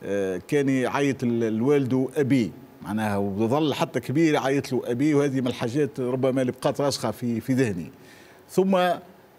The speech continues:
استعدت العلاقة به كصديق ومناضل وزميل في محطات مختلفة، في الحزب الديمقراطي التقدمي، في تيار الإصلاح والتنمية. مالك الصغيري كان، آه، مناضل في الاتحاد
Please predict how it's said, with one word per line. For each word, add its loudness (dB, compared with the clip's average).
استعدت 2
العلاقة 2
به 6
كصديق 2
ومناضل 2
وزميل 2
في 0
محطات 0
مختلفة، -2
في -12
الحزب -2
الديمقراطي -2
التقدمي، 0
في 0
تيار 2
الإصلاح -2
والتنمية. 0
مالك -2
الصغيري 0
كان، 0
آه، 0
مناضل 4
في -4
الاتحاد 0